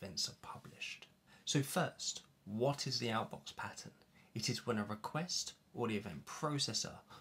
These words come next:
performs its database transaction operation but does not publish the occurred event afterwards. Instead, during a database transaction, a record or multiple records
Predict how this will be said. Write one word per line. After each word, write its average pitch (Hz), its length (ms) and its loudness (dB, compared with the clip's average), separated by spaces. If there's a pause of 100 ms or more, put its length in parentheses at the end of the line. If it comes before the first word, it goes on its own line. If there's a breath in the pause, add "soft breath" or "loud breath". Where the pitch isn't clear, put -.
(100)
performs 147 520 6
its - 140 0
database 131 760 4
transaction 113 640 4
operation 110 880 6
but 113 100 10
does 110 160 6
not 117 260 6
publish 104 360 2
the 104 100 0
occurred 98 300 -2
event - 280 -6
afterwards. - 640 2 (240 loud breath)
Instead, 117 560 12 (180)
during 131 300 6
a 110 60 4
database 107 420 4
transaction, - 760 0 (300 loud breath)
a 110 100 2
record 113 480 -2
or 107 260 -8
multiple 127 400 -2
records - 340 -10